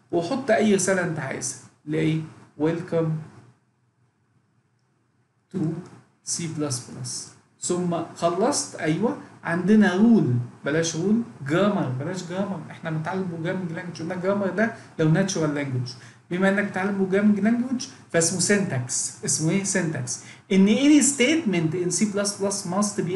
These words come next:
ended with، مش دوت، امال ايه؟ سيمي كولون، اللي هي فاصله منقوطه، اللي هي عندك على الكيبورد حرف الكاف بالعربي، تمام؟ اللي هي جنب الانتر الاولانيه، ماشي؟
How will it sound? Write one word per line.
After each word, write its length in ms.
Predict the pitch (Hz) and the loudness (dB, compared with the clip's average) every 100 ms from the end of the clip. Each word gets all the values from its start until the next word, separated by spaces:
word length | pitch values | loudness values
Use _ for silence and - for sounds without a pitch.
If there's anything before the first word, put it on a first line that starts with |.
| 196 | 0
ended 300 | 190 175 190 | 0 2 2
with، 260 | 247 - | 0 0
مش 200 | 165 135 | -2 0
دوت، 320 | 131 208 - 147 | 2 2 0 -6
امال 300 | 151 165 180 | -4 -2 0
ايه؟ 180 | 185 185 - - | -2 -2 -10 -8
سيمي 300 | - 180 175 | -2 0 0
كولون، 400 | 170 170 147 143 | 0 0 0 -2
اللي 160 | 143 156 | -2 -2
هي 60 | |
فاصله 340 | 156 196 - 175 | 0 -2 -2 -2
منقوطه، 420 | 151 160 156 143 | -2 -2 -6 -6
اللي 120 | 143 | -4
هي 40 | 165 | -4
عندك 300 | 170 165 151 | -4 -6 -8
على 100 | - | -8
الكيبورد 380 | 175 190 196 - | -6 -4 -4 -6
حرف 220 | 170 160 160 | -8 -6 -8
الكاف 600 | 151 156 127 120 - - _ - | -4 -2 -2 -6 -12 -20 _ -10
بالعربي، 460 | 143 131 131 123 123 - - | -4 -4 -4 -8 -10 -16 -8
تمام؟ 320 | 151 170 196 - - | -2 -2 -4 -8 -8
اللي 120 | 170 160 | -2 0
هي 40 | |
جنب 280 | 165 165 156 | 2 0 0
الانتر 400 | 147 160 151 135 | -2 -2 -4 -4
الاولانيه، 580 | 131 139 135 131 127 120 - - _ _ _ - | -6 -8 -6 -4 -4 -4 -8 -20 _ _ _ 0
ماشي؟ 280 | 165 226 | 0 0